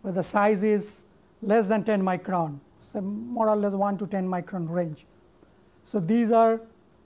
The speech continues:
basically or essentially product of metallurgical processes.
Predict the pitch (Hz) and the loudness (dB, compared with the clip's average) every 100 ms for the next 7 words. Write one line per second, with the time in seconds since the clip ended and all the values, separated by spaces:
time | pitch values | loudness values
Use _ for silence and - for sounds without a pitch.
0 | _ - 190 226 262 233 240 247 240 240 | _ -6 0 0 0 0 0 0 -2 -6
1 | _ _ _ _ _ - 185 180 233 226 | _ _ _ _ _ -8 -4 0 0 -2
2 | - 220 214 233 - - _ _ 208 226 | 0 2 2 0 -6 -18 _ _ 2 2
3 | 240 - 208 208 220 208 190 202 185 180 | 2 0 0 0 0 -2 0 -2 -2 -4
4 | 208 165 165 - - | -4 -10 -12 -18 -20